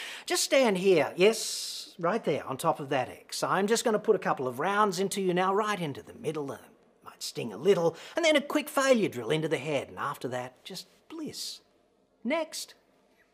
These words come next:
It's an intelligence test, right? If you buy the M U X L S U in particular at full freight, you fail, dude. Isuzu used to have decently transparent, somewhat equitable drive-away discounts across the board, but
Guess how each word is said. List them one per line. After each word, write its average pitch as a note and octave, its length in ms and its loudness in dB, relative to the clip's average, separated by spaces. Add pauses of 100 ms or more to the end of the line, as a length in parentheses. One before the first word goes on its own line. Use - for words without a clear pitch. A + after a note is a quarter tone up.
(520)
It's - 80 -10
an D#3+ 80 -6
intelligence D3+ 680 -4
test, - 380 -14
right? F#3 240 0 (240)
If C#4 280 0
you C#4+ 140 6
buy A#3+ 400 4
the G#3 220 4
M G3 180 2
U F#3 180 4
X E3+ 380 -2
L F#3 140 8
S E3 180 4
U F#3+ 240 6
in F3 160 2
particular F3+ 540 2 (320)
at G#3+ 160 4
full A3+ 260 4
freight, G#3+ 400 4 (160)
you A#3+ 180 4
fail, B3+ 580 4
dude. A3 480 4 (1000)
Isuzu A3 680 4
used F3 260 0
to D#3+ 60 -4
have C#3 380 -4
decently F#3+ 640 0
transparent, D#3+ 840 2
somewhat E3+ 440 2
equitable E3+ 480 0
drive-away D#3 580 2
discounts E3+ 500 0
across - 420 2
the C#3+ 100 -2
board, D#3+ 440 4
but F3 280 2